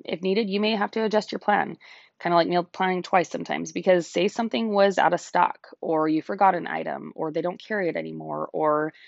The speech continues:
maybe it wasn't on sale and you didn't really wanna pay the price 'cause it was super expensive this time, you know, whatever it is, or they're out of the brand that you like, whatever.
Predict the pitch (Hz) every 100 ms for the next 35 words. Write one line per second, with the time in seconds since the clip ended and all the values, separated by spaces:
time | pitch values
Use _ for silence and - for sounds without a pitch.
0 | - _ - 170 190 196 185 185 220 175
1 | 156 - 151 151 147 156 180 180 175 175
2 | - - - 180 185 208 - 196 156 -
3 | - 160 - - 214 208 208 175 - -
4 | 165 - - - 170 151 156 196 208 190
5 | 175 175 151 156 151 160 165 156 - 160
6 | 160 151 - 160 156 160 - 175 165 160
7 | 156